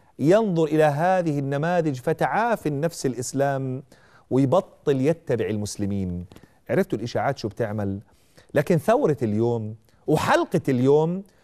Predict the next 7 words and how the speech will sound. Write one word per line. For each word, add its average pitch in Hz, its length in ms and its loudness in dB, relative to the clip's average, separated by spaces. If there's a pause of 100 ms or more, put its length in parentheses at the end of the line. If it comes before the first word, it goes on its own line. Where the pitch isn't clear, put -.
(160)
عن 214 180 2
الثورة 277 520 4
على 214 200 2
الإشاعة 190 680 2 (460)
التي 233 380 4
يطلقها 233 500 4
الجبناء 202 720 4